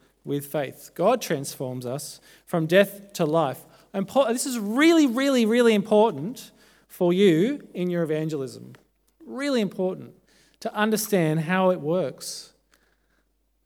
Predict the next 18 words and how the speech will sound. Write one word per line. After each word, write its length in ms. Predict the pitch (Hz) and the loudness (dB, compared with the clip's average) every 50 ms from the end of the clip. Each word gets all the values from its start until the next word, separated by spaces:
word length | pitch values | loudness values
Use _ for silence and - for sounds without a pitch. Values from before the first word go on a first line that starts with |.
| _ _ _ | _ _ _
It's 140 | 180 180 - | -6 -2 0
an 100 | 220 208 | 0 0
act 300 | - 226 226 226 220 - | 0 0 0 0 0 0
of 200 | 214 190 - - | 0 0 0 -2
God 420 | - 202 202 202 202 190 185 175 175 | -2 0 2 4 4 4 4 2 0
in 180 | 180 160 165 | -2 -6 -6
people's 300 | 165 175 165 147 147 139 | -4 -6 -6 -4 -6 -6
lives. 380 | 139 143 143 139 131 127 127 139 | -6 -4 -4 -4 -4 -4 -6 -6
You 80 | 214 208 | -6 -4
can 100 | 233 220 | -2 -2
be 100 | 196 180 | 0 -2
as 100 | 180 185 | -2 -4
persuasive 760 | - 185 170 - - - - - 208 226 233 233 - 226 175 | -6 -10 -10 -10 -10 -10 -6 -2 -2 -2 -2 -2 -6 -6 -6
as 160 | 190 170 160 | -6 -6 -4
all. 160 | 165 143 139 | -4 -6 -6
Get 180 | 143 160 180 185 | -4 -4 -2 -2
out 240 | 180 180 180 175 151 | -2 -2 -2 -4 -6
and, 200 | 143 143 139 | -10 -14 -18